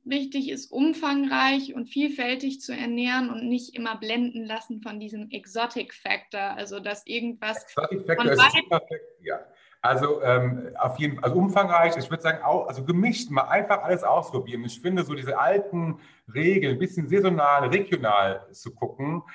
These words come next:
Speaker 2: was ist denn da? Und da wi-, es ist halt, ähm, dann auch mal interessant zu überlegen im Winter, was mache ich denn mit den ganzen Kohlgemüsen, ne?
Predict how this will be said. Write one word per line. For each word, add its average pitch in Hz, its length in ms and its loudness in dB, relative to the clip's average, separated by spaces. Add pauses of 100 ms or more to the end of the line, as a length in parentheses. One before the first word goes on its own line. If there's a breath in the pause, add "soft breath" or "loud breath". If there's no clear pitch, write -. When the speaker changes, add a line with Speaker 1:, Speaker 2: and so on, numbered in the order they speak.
(220 loud breath)
Speaker 2:
was 151 200 2
ist 160 100 -10
denn 151 180 -4
da? 143 260 4
Und 110 120 2
da 110 140 0
wi-, 131 160 -6
es 120 100 -10
ist 151 160 -10
halt, 156 320 2
ähm, 139 280 -4 (220 loud breath)
dann 143 100 0
auch 151 80 2
mal 151 80 2
interessant 175 420 2
zu 180 100 -2
überlegen 135 480 -2
im 127 140 -2
Winter, 131 320 -2
was - 180 -4
mache 143 200 0
ich - 60 -14
denn 180 80 -10
mit - 120 -8
den 92 80 -8
ganzen - 260 -6
Kohlgemüsen, 85 680 -8
ne? 160 180 -12